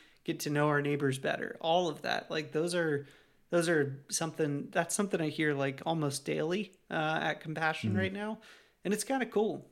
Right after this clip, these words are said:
Speaker 1: 'cause it's like, eh, you know, you look at it and it's not, "How do I get my neighbor to do something?" Um, because the guy in the story who's taking, the Samaritan who's taking care of this guy who's hurt,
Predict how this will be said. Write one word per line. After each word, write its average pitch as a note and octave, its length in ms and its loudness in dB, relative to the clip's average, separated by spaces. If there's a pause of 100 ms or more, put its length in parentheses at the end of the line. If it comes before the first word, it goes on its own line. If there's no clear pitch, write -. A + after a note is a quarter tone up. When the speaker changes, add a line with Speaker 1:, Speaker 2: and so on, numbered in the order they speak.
Speaker 1:
'cause E3 160 -2
it's D#3+ 200 -8
like, E3 280 0 (420)
eh, - 300 -12
you - 180 -2
know, E3+ 140 4
you D#3+ 180 2
look F#3+ 220 2
at G3 160 6
it F3 140 2
and D#3+ 140 -2
it's D3+ 220 -6
not, E3+ 340 -4 (440)
"How F3 220 2
do F#3+ 100 0
I G3 100 2
get D#3 240 -2
my D#3 160 -4
neighbor D#3 360 -2
to C#3+ 180 -6
do D#3 380 -8
something?" - 600 -6 (340)
Um, D3 320 -2
because D3 560 -2 (480)
the E3 100 -4
guy E3+ 600 4
in D#3+ 180 -2
the D#3 80 -4
story D3+ 500 0
who's C#3+ 280 -2
taking, D#3 460 -4
the C#3+ 100 0
Samaritan F3 540 0
who's D3 220 -6
taking D3+ 360 -8
care D3 240 -2
of D3 140 -4
this D3+ 140 -4
guy C#3+ 260 -2
who's C#3+ 260 -6
hurt, D3+ 400 -6